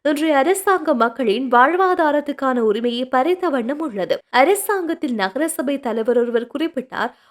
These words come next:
"ஒரு லட்சம் பேரை கொலை செய்வது ஆட்சியை தக்கவைப்பதா, அதன் முதல் கொலையா வெலிகம பிரதேச சபை தலைவர்?" என கேட்க தோன்றுகின்றது. இலங்கை போலீஸ் இன்று ஹிட்லரின் போலீஸ் போல் ஆகிவிட்டதா? அன்று தங்களின் தனிப்பட்ட கருத்து வேறுபாடுகளை மறந்து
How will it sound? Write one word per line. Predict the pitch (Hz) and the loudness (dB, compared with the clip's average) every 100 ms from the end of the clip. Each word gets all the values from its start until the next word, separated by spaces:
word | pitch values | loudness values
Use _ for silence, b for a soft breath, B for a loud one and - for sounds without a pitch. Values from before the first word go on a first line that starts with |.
| b | b
"ஒரு | 320 | 0
லட்சம் | 392 466 403 320 | 2 0 0 -2
பேரை | 320 285 294 | -2 -2 0
கொலை | 247 233 320 | 2 2 0
செய்வது | - 311 196 165 220 | -2 -4 -2 -2 -2
ஆட்சியை | - 262 349 392 392 359 | 2 4 4 2 0 2
தக்கவைப்பதா, | - 233 294 302 294 247 226 269 | 0 -2 0 -2 -2 -2 0 2
அதன் | 247 233 247 | 0 0 0
முதல் | 262 285 427 403 | 0 0 0 0
கொலையா | 311 269 196 220 269 B B 233 | 0 2 2 -2 -4 B B -2
வெலிகம | 302 440 466 370 | 0 2 0 -2
பிரதேச | 311 302 311 254 | -2 -2 -2 -2
சபை | 262 262 | 0 0
தலைவர்?" | 262 233 226 277 294 | 0 0 2 2 0
என | 208 247 | 0 -2
கேட்க | - 339 359 - | -2 0 -2 -2
தோன்றுகின்றது. | 349 247 208 196 185 175 - - _ _ - | -2 -2 -2 -6 -6 -6 -6 -12 _ _ -4
இலங்கை | 285 370 415 403 | 0 2 2 0
போலீஸ் | 339 311 - | 0 -2 -2
இன்று | 240 208 294 | -4 -2 -2
ஹிட்லரின் | 302 302 370 381 339 | -2 0 0 2 0
போலீஸ் | - 262 302 - | 0 0 0 -4
போல் | 294 330 - | -4 -4 -2
ஆகிவிட்டதா? | 262 - 240 196 180 170 - _ b b | -4 -2 -6 -6 -4 -2 -4 _ b b
அன்று | - 226 226 320 370 | 2 2 2 0 2
தங்களின் | 294 285 277 269 | 0 2 0 0
தனிப்பட்ட | 285 285 381 392 359 | -2 -2 -2 -4 -6
கருத்து | 330 247 302 330 | -2 0 0 0
வேறுபாடுகளை | 285 277 277 254 247 262 254 247 | 2 2 4 2 2 0 0 0
மறந்து | 196 202 247 214 165 | 0 0 -2 0 2